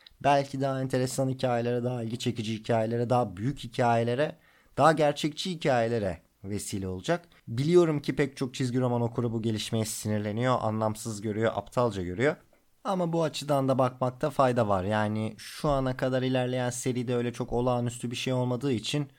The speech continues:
olumlu yönde kısa vadeli de olsa bir değişikliğe belki de iyimser yaklaşmak gerekiyor. Dediğim gibi zaten benim şahsi beklentim bir noktadan sonra bu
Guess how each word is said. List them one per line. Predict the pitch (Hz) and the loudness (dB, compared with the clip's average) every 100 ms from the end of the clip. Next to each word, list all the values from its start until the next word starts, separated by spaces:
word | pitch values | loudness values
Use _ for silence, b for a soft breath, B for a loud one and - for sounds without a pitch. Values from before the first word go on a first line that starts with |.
| b b b - | b b b -2
olumlu | 170 175 175 175 | 0 2 2 2
yönde | 156 143 135 135 123 - | 2 2 2 2 0 -2
kısa | - - 143 | -6 -2 2
vadeli | 120 110 113 104 | 2 2 0 -2
de | 110 | -4
olsa | 104 - 113 107 104 _ _ _ _ - | -4 -6 -2 -2 -2 _ _ _ _ -6
bir | |
değişikliğe | 117 104 - - _ 131 135 127 | -2 -2 -4 -8 _ 0 2 0
belki | - 113 95 113 | -2 -4 -4 -4
de | 107 | -2
iyimser | 113 107 123 104 | -2 -2 0 0
yaklaşmak | 87 - 90 - 107 - | -2 -6 -8 -6 -8 -8
gerekiyor. | 98 98 - 139 143 b b b | -10 -10 -4 -4 -4 b b b
Dediğim | 156 160 147 | -6 -2 0
gibi | 107 | 0
zaten | 101 123 113 117 | 0 0 0 0
benim | 120 123 123 123 | 0 -4 -6 -10
şahsi | - 117 113 - 143 110 | -6 -4 -4 -4 -4 -2
beklentim | 101 107 98 104 - 147 - _ - | -4 -4 -4 -4 -6 -6 -8 _ -4
bir | 170 | 0
noktadan | 113 - 92 87 | 0 -2 -6 -6
sonra | 90 117 131 113 | -6 -2 0 0
bu | 120 113 | -2 -4